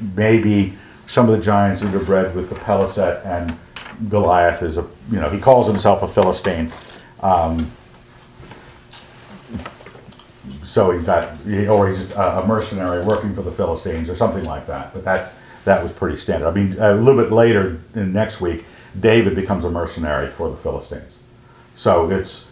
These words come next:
pretty common that other nationality groups would be working for you. Well, he's obviously a big guy, six cubits and a span. That's nine and a half feet. Okay, nine and a half feet, um, sizable.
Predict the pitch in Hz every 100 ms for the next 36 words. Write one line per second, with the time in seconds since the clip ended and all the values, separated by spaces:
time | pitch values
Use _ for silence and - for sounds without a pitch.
0 | - - - - 135 123 - 113 104 98
1 | 95 95 101 95 95 92 98 90 92 87
2 | 82 90 87 - 85 69 76 82 - 76
3 | - 90 85 69 - - - 135 127 170
4 | 180 - 139 110 107 101 101 85 73 -
5 | 143 - 127 120 - 98 82 - 95 82
6 | 71 80 117 113 101 90 85 - 82 71
7 | - - - - - - - - - -
8 | - - 92 87 90 - - - 110 139
9 | 127 123 117 - 95 90 - - - -
10 | - - - 87 87 87 87 87 82 -
11 | - - - - - - - - 139 131
12 | 131 104 98 92 92 -